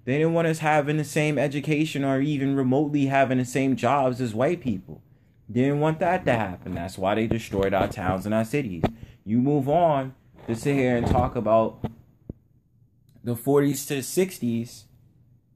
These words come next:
about the Jim Crow era and this, that, and the third, and then the famous thing with the civil rights movement about Martin Luther King, Malcolm X, and the rest of them.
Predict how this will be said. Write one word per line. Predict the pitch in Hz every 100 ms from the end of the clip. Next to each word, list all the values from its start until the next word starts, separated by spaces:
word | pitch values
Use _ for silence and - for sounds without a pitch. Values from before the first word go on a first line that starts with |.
| -
about | 123 120 131 123 107
the |
Jim | 104 127 135
Crow | 123 156 165
era | - 123 123 120
and | 98 113
this, | 123 123
that, | 127 120
and | 117
the |
third, | 113 135 139 120
and | 101 101
then | 98
the | 98
famous | 113 117 113 113
thing | 113 113 104
with | 98
the |
civil | 95 123 113 113
rights | 120 123 117
movement | 104 92 90 85
about | 87 95
Martin | 98 107 110 104
Luther | 110 107
King, | - 131 120 101 95
Malcolm | 104 107 110
X, | 110 110 101
and | 98
the |
rest | 107 113 104
of | 82
them. | 82